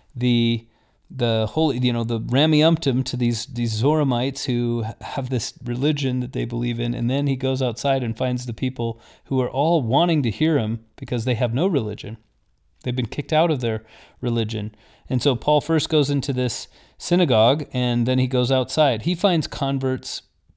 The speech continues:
plentiful converts in both places. But the Jews who aren't willing to hear him, they, they're so threatened by him that it's obvious that they, they get word that they're going to be stoned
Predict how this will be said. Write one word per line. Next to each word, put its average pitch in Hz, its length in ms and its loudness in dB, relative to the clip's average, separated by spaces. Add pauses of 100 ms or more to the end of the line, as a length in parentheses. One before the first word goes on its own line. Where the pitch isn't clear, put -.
(140)
plentiful 190 440 0
converts 110 460 -4
in 113 120 -2
both 151 280 2
places. - 500 -6 (440)
But 160 180 0
the 147 80 0
Jews 135 800 0 (340)
who 143 140 0
aren't 180 220 2
willing 156 260 2
to 120 60 -2
hear 226 300 -2
him, 110 320 -2
they, 135 200 0
they're 113 200 -6
so - 280 -2
threatened 180 400 0
by 107 140 -2
him 107 200 -6 (560)
that 127 320 2
it's 127 240 -4
obvious 151 420 2
that 123 300 -2 (800)
they, 151 320 2
they 135 380 -2
get 135 320 0
word 156 300 2
that 117 120 -2
they're 131 140 -2
going 139 260 0
to 120 100 -10
be 113 80 -2
stoned 123 680 -2